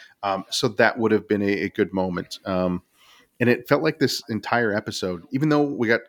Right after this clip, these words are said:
cool scenes with, with Bo-, uh, action scenes with Boba Fett, um, and the episode in this season or series or whatever it's going to be ends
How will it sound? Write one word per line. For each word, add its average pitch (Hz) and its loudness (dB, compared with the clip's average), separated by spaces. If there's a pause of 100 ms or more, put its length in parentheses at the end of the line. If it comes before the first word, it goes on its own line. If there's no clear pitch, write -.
(100)
cool 127 -2
scenes 117 -4
with, 107 2
with 110 -4
Bo-, 107 2
uh, 101 -2
action 104 0
scenes 104 -2
with 101 -4
Boba 101 2
Fett, 101 0 (680)
um, 92 0
and 98 0
the 95 0 (400)
episode 107 2
in 98 -2
this - -6
season 98 -2
or 92 -4
series 98 -4
or 90 -2
whatever 98 0
it's 95 -4
going 98 -2
to 95 -4
be 101 0 (260)
ends 110 4